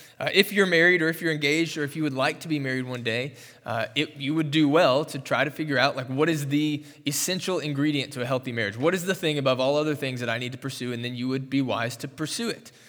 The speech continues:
so that you could have a healthy marriage. In the same way, as Christians, we are called to be attentive to the central thing,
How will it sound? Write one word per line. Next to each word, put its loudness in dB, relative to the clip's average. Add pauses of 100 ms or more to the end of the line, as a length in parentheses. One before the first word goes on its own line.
(140)
so -6
that -6
you -8
could 0
have -4 (400)
a -12
healthy -4
marriage. -6 (840)
In -2
the -2
same 0
way, -6 (480)
as -6
Christians, -8 (500)
we 0
are -2
called -2
to -12
be -2
attentive -6
to -8
the -6
central -4
thing, -10